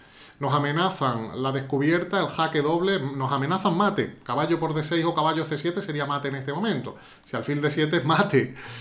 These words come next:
Eh, entonces, bueno, tras dama A cuatro tenemos muchos problemas. Dama D siete incluso que podríamos solucionar, la dama queda clavada y hay caballo por D seis, caballo por F siete. Nos van a cambiar dama, comer la torre de H ocho y estamos perdidos. Por lo tanto, eh, importante venir con el caballo a B ocho.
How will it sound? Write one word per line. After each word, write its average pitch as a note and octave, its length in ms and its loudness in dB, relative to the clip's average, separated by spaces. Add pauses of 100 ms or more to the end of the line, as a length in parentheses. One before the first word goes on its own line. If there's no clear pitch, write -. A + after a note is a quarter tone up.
(200)
Eh, G#2+ 240 -2
entonces, C3+ 340 0
bueno, A#2+ 460 0
tras A#2+ 180 0
dama D3+ 300 4
A C#3+ 80 0
cuatro D3+ 720 4
tenemos D3 300 0
muchos D3 240 -2
problemas. C#3 420 0
Dama F#3 260 6
D C#3 120 2
siete F3+ 260 2
incluso D#3+ 340 2
que D3+ 60 -2
podríamos D3+ 480 0
solucionar, D#3+ 540 -2
la C#3+ 80 0
dama C#3 180 -2
queda D3 220 -2
clavada D3+ 340 0
y D#3+ 60 0
hay C#3 100 -2
caballo C3+ 320 0
por D3 160 -4
D F3 100 0
seis, C#3 360 -2
caballo B2+ 280 -2
por C#3 120 -2
F D3 160 -6
siete. C3 360 -4 (320)
Nos A#2 120 -4
van C3 100 0
a C#3+ 60 0
cambiar C3 320 0
dama, D3+ 280 -2
comer B2 220 -4
la B2+ 140 -4
torre C3 180 -4
de B2+ 80 -2
H B2+ 220 -4
ocho A2+ 180 -4
y A#2+ 60 -4
estamos A2+ 320 -8
perdidos. G#2 460 -4 (580)
Por C#3 100 -2
lo C3 140 0
tanto, E3+ 640 2
eh, C3+ 340 0
importante D3 560 0
venir C#3 240 0
con D3+ 160 -2
el D3+ 60 0
caballo D#3+ 320 2
a E3+ 40 2
B F3 140 2
ocho. F#3+ 460 0